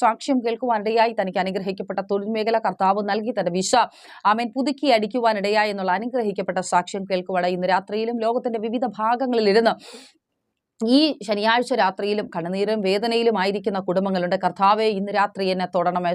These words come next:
സംസാരിക്കണമേ, എന്നോട് ഇടപെടണമേ, എന്നെ സൗഖ്യമാക്കണമേ" എന്ന് പ്രാർത്ഥനയോടെ ആയിരിക്കുന്നവർ, എനിക്കറിയത്തില്ല,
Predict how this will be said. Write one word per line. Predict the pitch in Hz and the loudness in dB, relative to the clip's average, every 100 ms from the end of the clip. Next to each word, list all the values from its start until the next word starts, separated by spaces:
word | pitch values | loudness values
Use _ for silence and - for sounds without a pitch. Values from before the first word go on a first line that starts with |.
| - | -2
സംസാരിക്കണമേ, | 208 196 240 226 208 202 185 175 - - - 220 | -2 0 2 2 2 -2 -2 -4 -8 -16 0 2
എന്നോട് | 254 262 208 | 4 4 2
ഇടപെടണമേ, | 202 226 226 202 180 180 | 2 4 4 0 -2 -2
എന്നെ | 220 240 - | -2 -2 0
സൗഖ്യമാക്കണമേ" | 202 220 220 262 233 220 220 202 | 0 0 0 0 2 0 -2 -2
എന്ന് | 196 196 | -4 0
പ്രാർത്ഥനയോടെ | 190 196 196 240 208 196 190 | 2 0 0 -2 0 0 2
ആയിരിക്കുന്നവർ, | 175 190 196 190 214 | 2 2 -2 -2 -2
എനിക്കറിയത്തില്ല, | 220 214 214 220 196 | 0 2 2 0 0